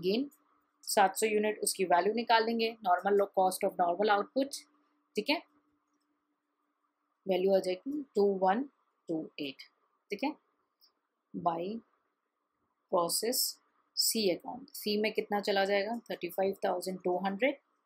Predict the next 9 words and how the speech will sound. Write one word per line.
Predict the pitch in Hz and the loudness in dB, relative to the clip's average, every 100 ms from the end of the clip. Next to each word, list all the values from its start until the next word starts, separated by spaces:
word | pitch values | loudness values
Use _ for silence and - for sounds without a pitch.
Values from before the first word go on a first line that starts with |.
| _ - _ - | _ -20 _ -6
and | 185 | -2
इसका | 190 - 220 | -2 0 0
डिफरेंस | 208 - 208 202 | 0 -2 -4 -2
हो | 190 | 0
जाएगा | 190 185 220 185 | 0 0 -4 0
वन | 190 214 226 | 2 2 2
लाख | 190 202 - - | 4 4 0 -2
सेवन | 226 226 233 202 | 6 6 6 2
थाउजेंड | 170 160 - 202 | 2 0 -12 -14